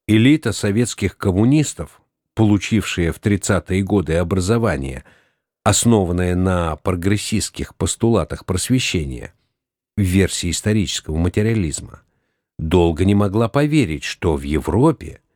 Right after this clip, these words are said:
может произойти такой сдвиг в сфере сознания. Это не позволило осознать угрозу фашизма в полном объеме.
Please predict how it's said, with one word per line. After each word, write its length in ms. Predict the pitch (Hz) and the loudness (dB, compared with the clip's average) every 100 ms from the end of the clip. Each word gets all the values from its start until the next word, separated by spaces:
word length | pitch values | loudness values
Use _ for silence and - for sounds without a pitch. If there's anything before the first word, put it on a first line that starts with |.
| _ _ _ | _ _ _
может 540 | 98 117 120 90 85 - | 4 6 6 2 -4 -6
произойти 800 | 87 87 76 85 78 - 131 | -2 -2 0 -2 -2 -2 -2
такой 720 | 123 - 82 - - 117 98 | -2 -2 -4 -2 -2 0 2
сдвиг 760 | 76 69 65 90 92 135 - - _ _ | -2 -6 -6 -2 0 0 -4 -18 _ _
в 120 | - | -4
сфере 520 | - - 104 104 110 | -4 -2 2 2 2
сознания. 720 | - 104 87 82 67 65 - - _ _ _ _ _ _ _ _ _ | -2 -2 -2 -2 -4 -8 -12 -16 _ _ _ _ _ _ _ _ _
Это 300 | - 101 104 | 0 2 4
не 120 | 101 101 | 2 2
позволило 720 | 110 92 101 110 92 82 82 | 0 0 2 2 2 0 -2
осознать 500 | 78 90 78 82 76 | -2 -4 -2 -2 -4
угрозу 400 | 76 85 85 67 | -4 -2 -2 -2
фашизма 720 | - 76 - 127 123 131 117 - _ _ _ _ | -6 -6 0 0 4 2 0 -6 _ _ _ _
в 20 | - | -2
полном 380 | 80 95 92 | 2 2 2
объеме. 560 | 87 76 67 62 - - | 0 -4 -6 -8 -12 -16